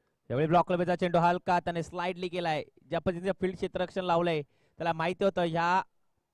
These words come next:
लेंथवरची गोलंदाजी मी करणार आहे आणि त्या लेंथवरच्या गोलंदाजीमध्ये समोरच्याची movement, ज्या पद्धतीचा फटका सजवला जाऊ शकतो, याचा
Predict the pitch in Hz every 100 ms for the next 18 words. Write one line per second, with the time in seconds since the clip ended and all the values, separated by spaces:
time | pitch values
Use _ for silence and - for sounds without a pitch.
0 | _ _ _ _ _ 117 151 196 208 196
1 | 196 185 185 180 175 180 175 165 160 156
2 | 147 - 147 165 151 185 202 196 180 185
3 | 175 180 175 175 170 165 151 135 _ _
4 | _ _ 156 160 214 226 208 196 208 196
5 | 185 185 202 185 165 - _ _ _ _
6 | _ _ 139 180 196 - 175 196 220 202
7 | - 170 - 202 190 185 185 185 175 175
8 | 175 151 160 151 - _ _ _ _ _
9 | - 147 151 185 180 190